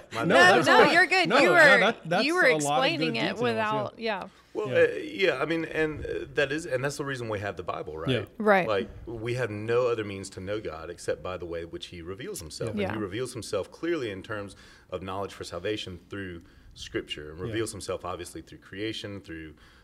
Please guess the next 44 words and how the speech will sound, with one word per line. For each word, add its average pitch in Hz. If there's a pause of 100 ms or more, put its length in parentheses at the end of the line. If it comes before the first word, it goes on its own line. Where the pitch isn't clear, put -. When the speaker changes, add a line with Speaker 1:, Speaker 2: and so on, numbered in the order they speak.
(140)
Speaker 1:
uh, 78 (560)
you 92
know, 76 (160)
general 98
revelation, 85
and, 76
and, 78
but 80
Speaker 2:
Yeah. -
Speaker 1:
specifically 117
in 85
the 82
Bible 85
is, 78
is 80
how 90
we 87
know 87 (1120)
who 101
God 101
is. -
Speaker 2:
Yeah. 151
Speaker 3:
Yeah. 202 (140)
Speaker 2:
It's -
a 123
response 117
to 135
him. 117
As 110
you 113
said, 110
created 123
in 113
his 110
image. 127 (340)
Therefore, 120
the 113
only 117
way 113
to, 107 (160)
to 117
worship 127
is 113
to 113